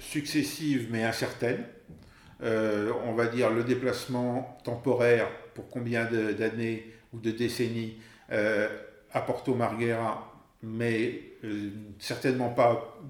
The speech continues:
pour les prochains mois et probablement pas non plus, euh, pour les dix-huit prochains mois. Euh, une reprise possible des activités de croisière à partir du mois de mai si la situation pandémique le permet,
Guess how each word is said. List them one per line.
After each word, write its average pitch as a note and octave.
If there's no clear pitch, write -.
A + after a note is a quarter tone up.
pour A#2+
les G#2+
prochains A2+
mois A2+
et F#2+
probablement A2
pas A2+
non A2
plus, A#2+
euh, G2
pour G#2
les G#2
dix-huit A#2+
prochains A2+
mois. B2+
Euh, A2+
une E3
reprise E3+
possible C#3+
des A#2
activités A#2+
de -
croisière A#2+
à -
partir G#2+
du G#2+
mois A2+
de A2+
mai A#2+
si A2
la G2+
situation A2
pandémique A2
le G#2
permet, G#2+